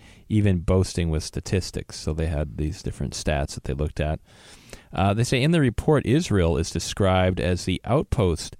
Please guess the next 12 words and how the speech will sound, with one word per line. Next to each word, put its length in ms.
of 160
the 140
new 260
crusade 760
and 220
a 100
dagger 520
in 100
the 100
heart 220
of 180
Islam 680